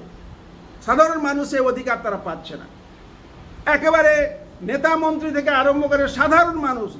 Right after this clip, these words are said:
গ্রাসরুট লেভেলের মানুষ, বিডিও অফিসে যারা কাজের জন্য যান, অঞ্চল অফিসে যারা কাজের জন্য যান, সেখানেও এই সুদের দুর্দণ্ড প্রতাপ। তাহলে এই সুদ যদি আমাদের দেশ থেকে মুক্ত না হয়, এই আপনার ঘুষ,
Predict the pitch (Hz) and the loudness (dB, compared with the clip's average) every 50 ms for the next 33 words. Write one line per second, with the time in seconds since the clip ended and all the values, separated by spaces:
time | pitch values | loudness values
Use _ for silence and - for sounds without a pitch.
0 | - - - 262 302 302 - - 311 311 302 302 294 277 277 277 277 262 254 247 | -14 -6 -2 0 0 0 0 -2 -4 -4 -4 -2 0 0 2 2 2 0 0 -2
1 | 233 233 233 190 190 185 277 294 311 320 311 302 294 302 262 254 262 269 262 254 | -2 -4 -4 -6 -6 -4 -2 -2 2 4 4 4 4 0 -4 -6 -4 -4 -4 -4
2 | 254 247 240 240 247 247 226 226 233 233 233 220 - 220 208 214 220 247 269 277 | -4 -4 -4 -4 -4 -6 -6 -6 -8 -8 -8 -6 -6 -4 -4 -2 -2 -2 0 2
3 | 311 302 - - 262 277 269 269 254 254 - 233 226 226 240 226 202 226 220 220 | 4 4 4 2 -2 -4 -6 -6 -6 -6 -6 -8 -8 -10 -10 -10 -10 -10 -8 -8
4 | 208 208 208 190 170 - - - - - - - - - - - - 254 254 277 | -8 -8 -8 -8 -8 -10 -14 -18 -20 -20 -20 -20 -20 -20 -12 -2 0 2 2 2
5 | 285 277 285 277 277 277 277 269 240 - - - - - - - - - 226 254 | 0 -2 -4 -4 -4 -4 -6 -6 -8 -10 -14 -16 -18 -18 -20 -16 -6 -2 -2 -2
6 | 247 202 - 233 247 254 262 262 254 240 - - - - - - - - - - | -2 -2 -4 -6 -2 2 2 4 4 2 -2 -6 -12 -18 -20 -20 -20 -20 -20 -20
7 | - - - - 196 220 233 220 - 294 294 294 277 269 247 240 226 202 - 190 | -20 -20 -10 -4 -4 -4 -2 2 4 4 4 4 4 0 0 -2 -4 -6 -4 -6
8 | 151 127 - - - - - - - - - - - 220 247 285 294 302 294 285 | -8 -10 -12 -16 -20 -20 -20 -20 -20 -20 -20 -8 -2 0 2 2 4 4 4 4
9 | 277 269 - - - 254 320 302 269 302 302 294 302 294 277 277 285 269 277 277 | 2 0 -4 -6 -6 -4 -4 -4 0 0 0 2 2 0 -2 -2 -4 -4 -6 -4
10 | 269 269 262 - - 269 269 262 247 254 277 269 - - 262 254 254 247 254 247 | -4 -4 -6 -4 -6 -8 -8 -6 -6 -6 -6 -8 -6 -6 -6 -4 -2 -2 -2 0
11 | 226 247 277 277 269 233 202 - - - 214 247 247 240 233 226 247 233 226 226 | 2 2 2 2 2 -2 -4 -8 -10 -6 0 0 2 2 2 0 -2 -2 -2 -4
12 | 214 185 175 170 170 160 156 254 311 311 277 | -6 -8 -12 -14 -12 -2 0 2 4 4 2